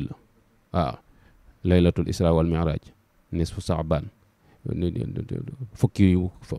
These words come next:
guddi yu mujj ci weeru koor. Yo-, yooyu boo koy seet, daanaka yu bare bari la yoo xamante ne ni mat naa bàyyi xel daal. Maa ngi fàttali mboolem taalibe yi Sëñ Tuubaa yi.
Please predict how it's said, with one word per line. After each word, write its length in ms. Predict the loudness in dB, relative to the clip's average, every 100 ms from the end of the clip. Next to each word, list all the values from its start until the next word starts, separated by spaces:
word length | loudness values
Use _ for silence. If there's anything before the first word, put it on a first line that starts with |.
| -6
guddi 400 | 0 2 4 2
yu 60 |
mujj 260 | 2 0 -2
ci 120 | 0
weeru 240 | 4 4 2
koor. 280 | 0 -2 -6 _ _ _
Yo-, 200 | -4 -2
yooyu 440 | 0 2 2 2 0 -4 -2
boo 140 | 0
koy 140 | 0 2
seet, 260 | 0 0
daanaka 460 | -6 -4 -4 -2 -4
yu 100 | -2
bare 220 | 0 2
bari 240 | 2 0 0
la 80 |
yoo 140 | -2 -2
xamante 400 | -2 -2 0 0
ne 100 | 0
ni 140 | -2 2
mat 200 | 2 4
naa 140 | 2
bàyyi 240 | 4 4 4
xel 160 | 2 0
daal. 140 | 0
Maa 160 | 0 0
ngi 140 | 2
fàttali 380 | 2 0 0 -2
mboolem 300 | 4 6 6
taalibe 300 | 4 0 2 0
yi 80 | 0
Sëñ 200 | -4 -2
Tuubaa 200 | 0
yi. 100 | 0